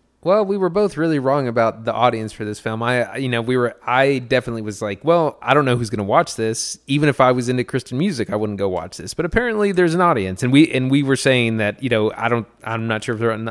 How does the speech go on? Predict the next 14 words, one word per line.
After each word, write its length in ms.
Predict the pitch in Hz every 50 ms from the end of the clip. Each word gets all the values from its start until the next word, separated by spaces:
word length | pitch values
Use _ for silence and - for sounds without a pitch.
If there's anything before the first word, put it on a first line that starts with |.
| - -
audience 380 | 107 110 113 110 104 107 - -
exists 480 | 101 113 135 175 180 143 - - -
for 140 | - - 127
these 120 | 123 113
kinds 240 | - - 120 117 -
of 60 | 113
movies. 320 | 113 113 113 117 117 113 - - - - - - - - - - - -
Apparently, 360 | - 214 202 190 165 151 143
we 160 | 131 127 123
were, 280 | 120 113 104 98 110 -
we 140 | 135 127 117
were 140 | 110 107 101
completely 340 | - 104 - 107 95 95 98
wrong. 240 | 92 82 76 82